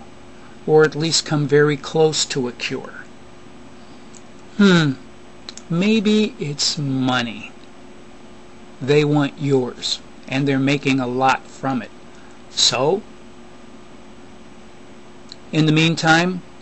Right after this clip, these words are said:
you have inconvenience and discomfort.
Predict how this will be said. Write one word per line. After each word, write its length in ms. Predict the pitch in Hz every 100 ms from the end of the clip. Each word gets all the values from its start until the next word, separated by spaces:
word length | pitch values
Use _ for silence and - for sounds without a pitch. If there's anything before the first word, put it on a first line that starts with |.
| - -
you 200 | - 139
have 220 | 135 143 131
inconvenience 800 | 131 131 127 131 170 180 175
and 100 | 180
discomfort. 600 | 170 - - 147 127 -